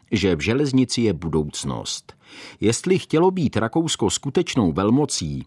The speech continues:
nemohlo si dovolit ve výstavbě polevit. To ale neznamená, že dráhy neměly vlivné a mocné nepřátele. Asi moc nepřekvapí, že jejich výstavbou nebyli právě nadšení například Formani.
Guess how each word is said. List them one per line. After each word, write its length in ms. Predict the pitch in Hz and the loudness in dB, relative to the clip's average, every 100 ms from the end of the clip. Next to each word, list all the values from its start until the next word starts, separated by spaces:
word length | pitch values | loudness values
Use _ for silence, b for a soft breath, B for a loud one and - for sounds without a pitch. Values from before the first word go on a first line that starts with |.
| _ | _
nemohlo 360 | 101 117 135 160 | 2 2 2 0
si 160 | - | -2
dovolit 480 | 76 82 85 92 113 | -2 0 2 0 -2
ve 160 | 80 80 | -4 -4
výstavbě 580 | 82 - 80 67 78 69 _ | -4 -4 -6 -4 -4 -6 _
polevit. 560 | 76 71 69 65 - - _ B B B - | -4 -2 -4 -6 -8 -20 _ B B B 2
To 100 | 175 | 4
ale 160 | 165 | 4
neznamená, 580 | 107 95 113 117 123 139 | 2 0 0 2 2 0
že 140 | 123 | 0
dráhy 340 | 117 135 135 120 | 0 2 2 2
neměly 400 | 120 139 139 87 | 4 4 4 2
vlivné 560 | 76 92 82 101 117 - | 2 -2 0 0 0 0
a 60 | |
mocné 480 | 98 85 - 90 87 | 0 0 0 -2 0
nepřátele. 720 | 87 - 98 101 - 80 71 - _ _ - | 0 0 0 0 -2 -4 -4 -10 _ _ -4
Asi 200 | 98 107 | 0 2
moc 220 | 95 - | 0 0
nepřekvapí, 800 | 95 - 104 113 - 120 123 131 - | -2 -2 0 0 -2 -4 0 0 0
že 220 | 107 98 | -2 0
jejich 360 | 85 127 165 - | 2 2 0 -2
výstavbou 640 | 107 110 156 135 107 87 76 | -2 -2 -2 0 0 0 0
nebyli 340 | 95 143 95 | -2 0 0
právě 360 | 98 120 135 87 | 2 2 2 0
nadšení 480 | 92 - 127 131 | -2 -2 2 4
například 560 | 120 90 - 87 104 98 | 2 0 -4 -4 -4 -4
Formani. 600 | - 87 95 104 87 | -2 0 2 2 0